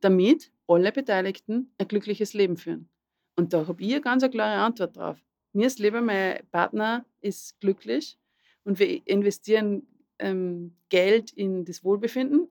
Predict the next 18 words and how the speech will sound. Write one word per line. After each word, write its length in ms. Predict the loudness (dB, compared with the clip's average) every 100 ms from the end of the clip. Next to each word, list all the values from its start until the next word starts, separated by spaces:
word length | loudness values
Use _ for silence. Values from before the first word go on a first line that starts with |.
| _ -4
Und 240 | -4 -2
wenn 100 | -2
das 140 | 0 2
Wohlbefinden 560 | 2 0 -4 -4 -2
ist, 240 | -4 -4 -6
wir 80 |
nehmen 300 | 0 0 2
uns 180 | -2 -2
eine 260 | -4 -4 -6 _ _ _ _ _ _ 2
Kinderbetreuung 680 | 6 6 4 0 -2 -2 -2
oder 200 | -2 -4
wir 60 |
geben 220 | -4 -4 -4
ein 60 |
bisschen 260 | -4 -6 -4
mehr 300 | -2 0 -2
für, 420 | -2 0 0 -2 -6
pf, 200 | -20